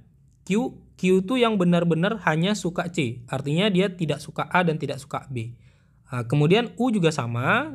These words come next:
itu menyatakan yang tidak, tidak suka A, tidak suka C. Dia hanya betul-betul suka, eh, B gitu ya. Kemudian yang P. P ini apa? P ini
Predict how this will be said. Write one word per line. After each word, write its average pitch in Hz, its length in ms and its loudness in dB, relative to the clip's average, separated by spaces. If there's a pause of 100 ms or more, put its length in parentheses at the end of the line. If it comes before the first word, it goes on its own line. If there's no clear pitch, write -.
(140)
itu 190 320 0
menyatakan 160 720 -2
yang 165 180 0
tidak, 131 460 -4 (260)
tidak 139 240 -6
suka 131 320 -6
A, 190 300 4
tidak 131 260 -6
suka 120 480 -10
C. 117 400 -4
Dia 165 240 4
hanya 151 240 2
betul-betul 139 540 -2
suka, 131 420 -8 (320)
eh, 117 480 0
B 120 320 2
gitu 123 220 -6
ya. 185 200 0 (280)
Kemudian 180 400 2
yang 208 240 0
P. 147 360 -2
P 214 200 2
ini 262 80 0
apa? 202 340 0 (160)
P 185 220 2
ini 247 260 0